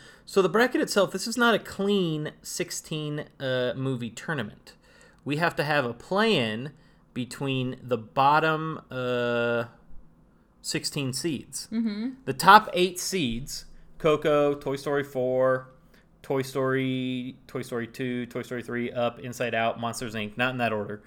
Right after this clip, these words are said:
Speaker 1: Um, but those are the top eight seeds, they are automatically into the second round of the tournament, the, the Sweet sixteen.
Speaker 2: Mm-hmm.
Speaker 1: The other, uh, sixteen, uh, uh, will partake in the opening round,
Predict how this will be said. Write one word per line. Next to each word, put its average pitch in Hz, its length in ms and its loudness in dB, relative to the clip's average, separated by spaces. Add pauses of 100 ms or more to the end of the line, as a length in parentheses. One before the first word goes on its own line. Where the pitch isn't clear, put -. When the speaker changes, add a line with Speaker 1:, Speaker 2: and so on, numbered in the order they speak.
(240)
Speaker 1:
Um, 117 280 -2
but 120 180 -4
those 156 220 4
are 165 80 0
the 131 80 -6
top 143 280 0
eight 131 180 0
seeds, 135 520 -4 (380)
they 147 280 4
are 151 280 6
automatically 135 760 2 (100)
into 131 640 -4 (220)
the 131 80 -8
second 131 340 0
round 123 200 0
of 117 80 -6
the 120 80 -10
tournament, 113 460 -2 (260)
the, 120 520 2
the 127 100 -6
Sweet 127 280 -4
sixteen. 117 520 -10
Speaker 2:
Mm-hmm. 214 360 -2 (340)
Speaker 1:
The 143 260 -4
other, 175 560 8
uh, 135 440 0
sixteen, 120 720 -6 (340)
uh, 139 180 -4 (220)
uh, 147 80 -4
will 151 220 -2
partake 165 480 2
in 147 80 -2
the 135 120 2
opening 110 360 0
round, 92 320 -12